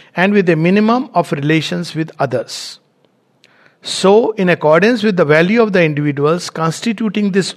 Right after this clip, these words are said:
odd assemblage, one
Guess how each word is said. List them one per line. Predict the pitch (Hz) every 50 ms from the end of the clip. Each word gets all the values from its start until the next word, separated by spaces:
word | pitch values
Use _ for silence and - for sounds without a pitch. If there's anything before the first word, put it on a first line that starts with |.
| -
odd | - 160 175 202 233 254 240 240
assemblage, | 202 - 180 180 165 160 165 160 151 139 117 - - - _ _ _ _ _ _ _ _ _ _ _ _ _ _ _ _ _ _ _ _ _ - - - - - - - - _ _
one | - 139 131 151 165 180 196 240 - -